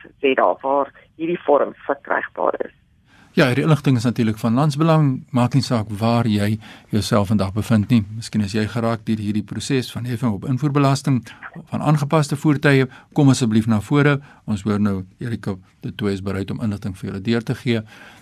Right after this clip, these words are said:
Speaker 2: vanaf die Wes-Kaapse Vereniging van Persone met Gestremthede se kant af. Erika, baie dankie vir die wonderlike gesprek.
Speaker 1: Nee, dankie vir die geleentheid, Fanie. Dit was wonderlik.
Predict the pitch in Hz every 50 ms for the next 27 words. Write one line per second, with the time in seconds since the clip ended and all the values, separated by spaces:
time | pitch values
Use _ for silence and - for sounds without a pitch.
0 | - - - - 123 110 104 101 95 104 104 98 92 - - 110 110 110 - -
1 | 101 95 92 - 113 104 113 101 92 98 95 92 92 95 98 - - 113 98 -
2 | - - - 98 95 95 95 - - - - - 101 92 - 107 101 104 - -
3 | 117 - 95 95 98 107 98 - 131 127 117 120 - 123 104 113 113 127 127 131
4 | 120 110 113 107 - 117 110 104 98 104 107 104 101 107 - 113 104 - - -
5 | - 104 107 - - _ _ _ _ _ _ _ _ _ - 202 226 247 208 175
6 | 165 165 - 165 175 190 190 - 233 226 180 - - _ _ _ _ - 185 180
7 | 185 - 175 165 156 170 208 - 165 160 151 - - 143 131 - - - - -
8 | - - - 147 - - 151 151 151 151 151 - - - -